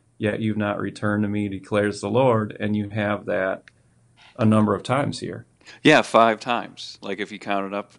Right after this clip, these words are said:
Speaker 2: "Yet you have not returned to me, declares the Lord." That's five, five times, which is a big number in the book of Amos, the, the, the five times. What else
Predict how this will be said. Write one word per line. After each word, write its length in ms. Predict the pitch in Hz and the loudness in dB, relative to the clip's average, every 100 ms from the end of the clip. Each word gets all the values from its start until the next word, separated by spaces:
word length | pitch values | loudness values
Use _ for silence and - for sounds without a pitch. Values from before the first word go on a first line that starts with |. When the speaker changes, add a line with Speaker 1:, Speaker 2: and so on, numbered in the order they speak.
| _ | _
Speaker 2:
"Yet 320 | 110 110 104 | -12 -4 -4
you 180 | 104 104 | -4 -6
have 140 | 101 | -6
not 200 | 101 101 - | -6 -8 -8
returned 400 | 104 110 101 92 | -10 -10 -12 -12
to 80 | 95 | -14
me, 140 | 92 | -14
declares 400 | - - 92 92 | -14 -10 -10 -8
the 60 | 101 | -10
Lord." 140 | 92 | -6
That's 320 | 101 104 - | -4 -4 -8
five, 600 | - - 101 101 104 104 _ _ _ _ | -6 -2 0 0 -6 -10 _ _ _ _
five 380 | - 101 107 104 | -8 -6 -6 -8
times, 440 | 110 98 95 90 | -10 -10 -10 -14
which 180 | 107 135 | -12 -10
is 100 | 135 | -10
a 80 | 151 | -8
big 200 | 170 156 | -8 -8
number 300 | 160 175 104 | -12 -8 -8
in 100 | 95 | -8
the 100 | 90 | -14
book 220 | 92 - | -16 -16
of 100 | 98 | -14
Amos, 540 | 92 98 - - - - | -12 -14 -14 -14 -14 -16
the, 140 | 50 _ _ _ | -18 _ _ _
the, 280 | 98 95 - _ _ _ _ _ _ - | -12 -12 -14 _ _ _ _ _ _ -16
the 100 | 95 | -10
five 460 | - 95 95 90 | -2 -2 -2 -6
times. 540 | - 95 92 87 - - | -10 -10 -10 -12 -12 0
What 140 | 113 | 4
else 280 | 127 123 | 4 4